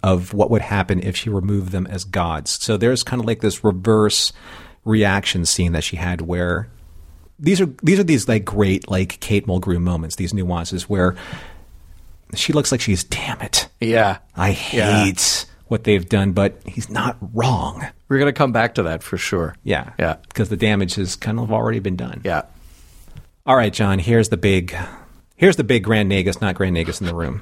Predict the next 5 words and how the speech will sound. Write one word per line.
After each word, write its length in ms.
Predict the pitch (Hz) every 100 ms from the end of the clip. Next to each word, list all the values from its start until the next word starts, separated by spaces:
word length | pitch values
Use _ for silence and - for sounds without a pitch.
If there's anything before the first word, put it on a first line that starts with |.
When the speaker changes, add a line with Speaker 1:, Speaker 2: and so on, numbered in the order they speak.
| - - -
Speaker 1:
<laughs> 100 | 160 - 185 - - - - - - - - - _ -
Ethan 480 | 139 175 196 180 175
as 220 | 127 123
a 60 | 113
Ferengi. 680 | 113 101 95 87 82 98